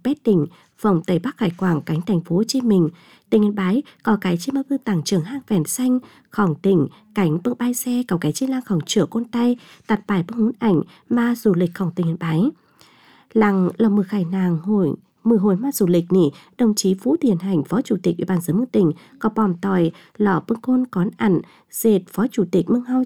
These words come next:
Trường Mỹ Hòa, Chủ tịch Ủy ban Dân Mương thành phố Hồ Chí Minh, Phạm Văn Mãi,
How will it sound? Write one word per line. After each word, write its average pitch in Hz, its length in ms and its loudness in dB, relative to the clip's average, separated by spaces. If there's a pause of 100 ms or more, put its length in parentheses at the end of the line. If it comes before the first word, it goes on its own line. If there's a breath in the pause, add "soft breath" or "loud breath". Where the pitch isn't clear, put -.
(160)
Trường 180 460 2
Mỹ 180 260 0
Hòa, 180 300 0 (280 loud breath)
Chủ 240 160 0
tịch 214 180 -2
Ủy 196 80 -6
ban 196 180 -2
Dân 180 280 0
Mương 262 260 2
thành 262 160 -4
phố 170 300 -4
Hồ 262 100 0
Chí 247 160 -2
Minh, 208 260 2 (300 loud breath)
Phạm 214 180 0
Văn 170 220 0
Mãi, 247 240 -2